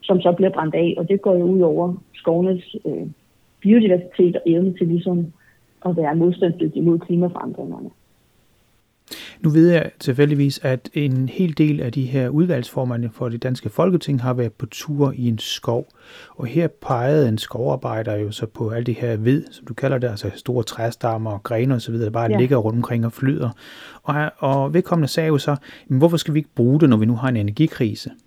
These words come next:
Speaker 1: Og det, det kan man jo også godt sige, øh, kunne være et argument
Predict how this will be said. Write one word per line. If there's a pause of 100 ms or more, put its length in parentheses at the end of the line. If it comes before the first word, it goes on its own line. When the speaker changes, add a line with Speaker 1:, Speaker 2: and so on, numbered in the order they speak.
(1200)
Speaker 1:
Og
det, (420)
det
kan
man
jo
også
godt (120)
sige,
øh,
kunne
være
et
argument